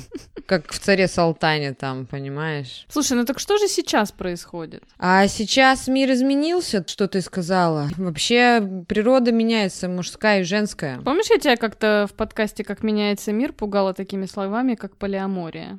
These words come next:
Speaker 2: И не надо
Speaker 1: <laughs>
Speaker 2: начинать. Все же нормально было. Что сейчас произошло, я не понимаю. Я вот словами поэта бы хотела сказать, знаешь,
Speaker 1: Мгм.
Speaker 2: ты говоришь, «Пора». Вот когда ты говорил, «Пора», там, «Пора, мой друг, пора». Это вот щас про меня.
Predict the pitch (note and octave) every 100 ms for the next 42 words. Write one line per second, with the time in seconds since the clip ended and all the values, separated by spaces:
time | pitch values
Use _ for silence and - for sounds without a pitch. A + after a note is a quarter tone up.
0 | - A3 A#3 A#3+ A3+ A#3 A3 E3+ C#3+ D3
1 | D3+ D3 - D3+ C3+ A#2+ - C#3+ - B3+
2 | A#3 G#3 G#3+ A3 A3 F3 D3+ C#3+ C#3 C3
3 | C3 - - G#3 - D#3 - D#3 C#3+ C3+
4 | D3 C#3 C3+ C3+ C3+ C#3 C3 B2+ B2 F#3+
5 | A3+ A3 G#3 A3+ A3 G#3 F#3+ F#3+ E3+ D#3
6 | D#3 D#3+ D#3 D3 - D3 D3 C#3 D#3 F3
7 | E3+ G#3+ F3 D#3+ - E3+ E3+ D#3+ D3 C3
8 | C3+ D3 C3+ C3+ E3+ D3 C#3 B2 B2 A#2+
9 | E3+ G3 F3+ D3 D3 C3+ - C#3+ C#3 C3
10 | D3+ D3 D3 D#3 - D3+ D3 C#3